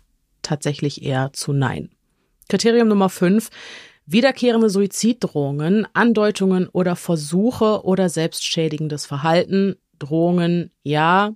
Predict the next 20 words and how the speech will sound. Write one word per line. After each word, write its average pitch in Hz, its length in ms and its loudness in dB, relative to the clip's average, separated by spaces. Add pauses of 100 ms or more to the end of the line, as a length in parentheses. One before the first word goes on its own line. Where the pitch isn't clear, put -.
(260)
selbstschädigendes 160 760 -2
Verhalten, 156 680 0 (840)
ganz 151 220 -2
klar 151 180 0
nein, 170 380 4 (440)
beziehungsweise 156 720 0
haben 147 300 0
wir 139 320 -2 (160)
ein 156 160 4
solches 170 480 2
bei 151 120 -4
ihr 151 140 -2
nie 151 300 -2
beobachten 170 500 -2
können 151 320 0
und 147 180 -4
wir 139 140 0
haben 139 240 0
auch - 200 -8
nie 151 340 2